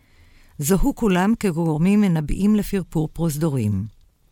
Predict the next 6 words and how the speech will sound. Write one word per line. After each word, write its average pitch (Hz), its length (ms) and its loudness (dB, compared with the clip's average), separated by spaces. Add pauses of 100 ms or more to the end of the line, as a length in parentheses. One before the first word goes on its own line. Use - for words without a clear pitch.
(880)
באלה 220 360 2
עם 175 140 4
קצב 214 380 -2
לב 180 180 0
של 170 280 -2
מעל 175 440 2